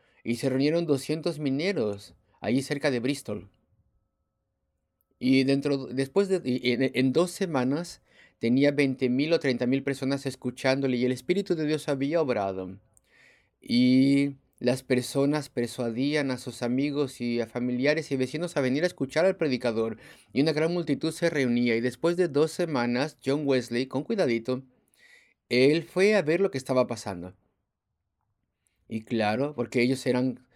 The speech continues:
cercanos amigos y colegas en aquel entonces,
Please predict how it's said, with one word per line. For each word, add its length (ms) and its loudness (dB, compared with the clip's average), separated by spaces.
cercanos 580 0
amigos 360 0
y 60 -4
colegas 380 -2
en 80 -6
aquel 220 -6
entonces, 560 -6